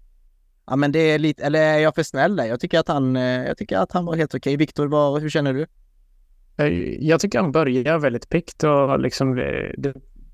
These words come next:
Speaker 2: inledningsvis så påminner det lite grann om debuten där mot, mot Liverpool, som egentligen är hans bästa match i Chelsea-tröjan fortfarande. Eh, men, eh, han blir ju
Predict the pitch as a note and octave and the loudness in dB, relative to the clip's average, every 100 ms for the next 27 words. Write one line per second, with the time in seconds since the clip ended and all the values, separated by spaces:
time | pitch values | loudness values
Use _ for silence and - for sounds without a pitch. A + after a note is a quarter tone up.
0 | - D#3 C#3 B2+ - D3+ - D#3 F3 B2+ | -10 0 2 2 0 -2 -2 0 2 2
1 | C3 D3+ D#3+ D3 C#3 C3 A#2+ B2 A#2+ A#2+ | 2 2 2 2 2 2 2 -2 -4 -4
2 | A#2+ B2+ A#2 A2 - C3+ B2 A#2 A#2+ A#2 | -4 0 0 -2 -2 0 0 -2 -4 -6
3 | - - C3 B2+ C#3 A#2 A#2 E3 D3 B2 | -8 -8 -4 0 2 2 2 2 2 0
4 | C3+ B2+ B2+ - B2+ A#2+ A#2+ - - A#2+ | -2 -4 -4 -2 0 2 0 -2 -6 -6
5 | - - - _ - _ _ _ _ _ | -8 -12 -14 _ -20 _ _ _ _ _
6 | C#3+ - - C3 D3 - D3+ - C#3+ - | -2 -2 -2 2 2 0 -2 0 -2 -4
7 | - B2 A#2+ C3+ - C#3 A#2+ B2 C3 - | -6 -4 -4 -4 -4 0 2 2 -2 -6
8 | _ - B2+ B2 B2 B2 C3 C#3 C3+ C3+ | _ -2 0 0 0 0 0 2 2 0
9 | C3+ C3 D2 D2 B2+ D3+ D3 D#3 C3+ D3+ | 2 0 0 -4 -2 0 2 0 0 0
10 | D3+ C#3 | 0 -2